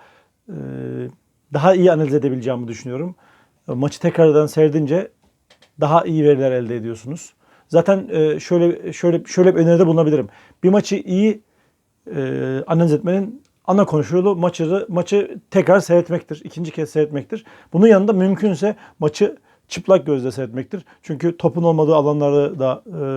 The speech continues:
izleyebilmek için. Dün maç deplasmandaydı. E, maça gidemedim ama maçı tekrar seyrettim. E,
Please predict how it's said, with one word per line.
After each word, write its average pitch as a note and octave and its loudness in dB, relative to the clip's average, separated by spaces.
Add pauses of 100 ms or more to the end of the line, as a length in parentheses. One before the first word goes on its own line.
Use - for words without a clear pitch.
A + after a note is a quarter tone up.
(840)
izleyebilmek B2+ -2
için. G3 -6 (240)
Dün F3+ 2
maç E3+ 2
deplasmandaydı. D#3+ 0 (540)
E, - -8
maça C#3+ -2
gidemedim D3 0
ama E3+ -2
maçı E3 -2
tekrar D#3 0
seyrettim. C3 -6 (1800)
E, D#3 4